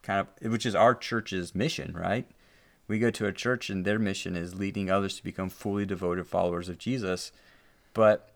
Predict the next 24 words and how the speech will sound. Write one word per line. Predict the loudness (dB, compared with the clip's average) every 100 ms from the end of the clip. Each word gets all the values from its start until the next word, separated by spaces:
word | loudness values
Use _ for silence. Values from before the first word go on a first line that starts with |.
| _ -6
you | -4
can't | -2 -2 -2
be | 0 0
fully | 0 2 2
devoted | 2 4 4 6 2
if | 0 -2 -16 _ _ -10
you're | 0 2
only | 2 2
gonna | 0 0
follow | 2 2 2
him | 0
half | -2 -4 -4
the | -6
time. | 0 0 0 -4 -10 -18
To | -10
be | -4 -4
fully | -2 0 0
devoted | 0 4 4 4
means | 0 -2 -4 -10 _ _ _ _
all | 6 8 8
the |
time, | 4 -2 -6 -10 -16 _ _ _ _ -10
which | -8 -4
means | -2 -4 -8